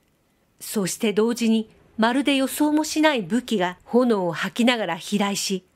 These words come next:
書院の軒に突き当たって凄まじく炸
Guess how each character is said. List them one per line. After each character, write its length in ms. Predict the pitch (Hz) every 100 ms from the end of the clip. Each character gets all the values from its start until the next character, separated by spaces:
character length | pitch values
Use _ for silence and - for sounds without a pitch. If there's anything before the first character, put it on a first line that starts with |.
| _ _ _ _ _ _ -
書 280 | - 254 262
院 180 | 294
の 140 | 277 277
軒 280 | 254 247 277
に 140 | 277
突 160 | - -
き 180 | 269
当 60 | 269
た 140 | 285
っ 100 | 277
て 240 | _ 180 - _
凄 380 | - 269 311 302
ま 100 | 330
じ 100 | 240
く 120 | 196
炸 180 | -